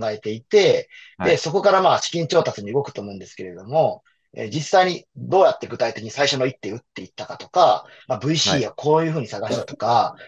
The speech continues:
Speaker 1: あの、まあ、こういうふうに伝えたらよかったけど、これはやっちゃったなとか、まあ、振り返ってみて、まあ、投資家とのやり取りっていうのはどうですか？
Speaker 2: はい。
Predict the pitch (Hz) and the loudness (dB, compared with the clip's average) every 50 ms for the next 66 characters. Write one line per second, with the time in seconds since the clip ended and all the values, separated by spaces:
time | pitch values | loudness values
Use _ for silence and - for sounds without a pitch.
0 | - _ _ _ _ _ - 104 98 95 95 98 92 - _ _ _ _ _ - | -20 _ _ _ _ _ -12 -10 -10 -8 -10 -10 -12 -14 _ _ _ _ _ -6
1 | - - - _ _ - - 160 165 185 202 208 202 233 220 160 131 117 - - | -6 -6 -6 _ _ 0 4 4 6 6 6 4 4 2 2 2 0 -2 -2 2
2 | 156 143 131 - 139 120 120 139 - 131 123 - - 107 101 98 101 - - - | 2 4 4 4 4 4 2 2 2 0 -2 -2 -6 -8 -6 -8 -8 -8 -10 -8
3 | - 170 190 190 180 170 165 - 175 160 - 147 143 147 147 - - - - 101 | -4 -2 0 0 0 0 0 0 -2 -2 -2 -2 -2 -2 -4 -4 -8 -10 -8 -8
4 | 98 92 - _ _ - 147 127 135 120 147 160 - 175 165 - - 107 95 - | -8 -8 -10 _ _ -4 -2 -2 -2 0 0 2 2 2 2 2 -2 -8 -8 -6
5 | - 110 110 104 98 - - _ - 123 104 - - 151 147 - 131 143 139 107 | -4 -2 -2 -2 -2 -4 -8 _ -4 -4 0 2 2 2 2 2 0 -2 -2 -2
6 | 95 92 98 - 82 80 - - 95 85 85 - _ - 131 117 90 85 - - | -4 -8 -10 -12 -16 -16 -16 -16 -14 -14 -14 -16 _ -6 -6 -4 -4 -6 -10 -14
7 | - - _ _ - 104 92 85 - - | -20 -20 _ _ -6 -4 -4 -4 -4 -8